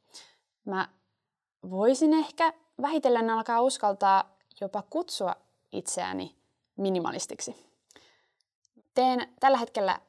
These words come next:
gradua minimalistisesta, <laughs> no niin vaikea sana, minimalistisesta vaatekaapista, tarkemmin ottaen mun oman vaatekaappini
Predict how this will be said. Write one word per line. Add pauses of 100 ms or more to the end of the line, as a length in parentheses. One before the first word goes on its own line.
(120)
gradua (280)
minimalistisesta, (240)
<laughs> (280)
no (100)
niin
vaikea
sana,
minimalistisesta (420)
vaatekaapista, (340)
tarkemmin
ottaen
mun (300)
oman
vaatekaappini